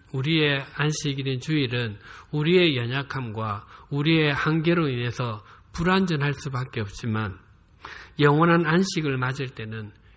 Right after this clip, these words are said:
영원-, 영원하신 하나님으로 인해서 완전한 안식, 완전한 예배를 맛보게 될 것입니다. 마지막으로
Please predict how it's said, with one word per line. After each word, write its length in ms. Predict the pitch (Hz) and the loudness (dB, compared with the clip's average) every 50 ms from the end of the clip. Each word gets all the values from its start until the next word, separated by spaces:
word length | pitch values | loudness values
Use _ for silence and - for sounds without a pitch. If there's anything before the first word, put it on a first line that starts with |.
| - - - | -18 -10 -6
영원-, 460 | 123 120 117 120 127 127 131 127 135 - _ _ _ _ _ _ - - - | -6 -4 -4 -4 -4 -4 -4 -4 -6 -8 _ _ _ _ _ _ -14 -6 -4
영원하신 680 | 127 127 131 139 151 156 156 151 - 165 156 156 147 | -2 0 0 2 2 2 0 0 2 2 2 2 2
하나님으로 680 | 143 - - 180 170 165 160 165 156 147 139 131 135 131 | 0 0 2 4 4 6 6 4 2 2 0 -2 -2 -2
인해서 560 | 120 113 113 113 110 - 113 110 104 98 - - - - - - - | -2 -2 -2 -4 -4 -4 -4 -4 -4 -6 -10 -16 -20 -20 -20 -12 -6
완전한 540 | - 110 120 123 117 127 139 143 143 139 139 | -4 -2 -2 0 0 0 0 0 0 0 0
안식, 580 | 123 120 131 127 123 - 135 127 127 120 123 - - - - - - | -2 -4 -4 -6 -6 -6 -6 -6 -6 -6 -10 -14 -18 -20 -20 -16 -6
완전한 680 | - 120 120 120 110 113 131 127 131 131 127 131 131 131 - | -4 -4 -2 -2 -2 -4 -2 -2 0 0 -2 -2 -4 -4 -2
예배를 480 | 127 135 139 143 151 151 147 135 127 | 0 0 2 2 2 0 0 -2 -4
맛보게 520 | 120 113 113 117 - - 139 131 131 127 113 | -4 -4 -4 -6 -4 -6 -8 -6 -6 -8 -8
될 180 | - - 101 | -8 -10 -12
것입니다. 500 | - - 113 - - 113 101 101 104 - - - - _ _ _ _ _ _ _ _ - _ - - _ _ _ - - _ - _ - - - _ - - - - - - - - - | -10 -10 -12 -12 -12 -14 -14 -16 -18 -20 -20 -20 -20 _ _ _ _ _ _ _ _ -20 _ -20 -20 _ _ _ -20 -20 _ -20 _ -20 -20 -20 _ -20 -20 -20 -20 -20 -20 -20 -10 -2
마지막으로 920 | - 143 139 139 170 175 180 180 180 165 143 135 135 135 135 123 107 104 | 0 2 2 2 4 4 6 6 4 4 0 -2 -2 -2 -2 -4 -4 -6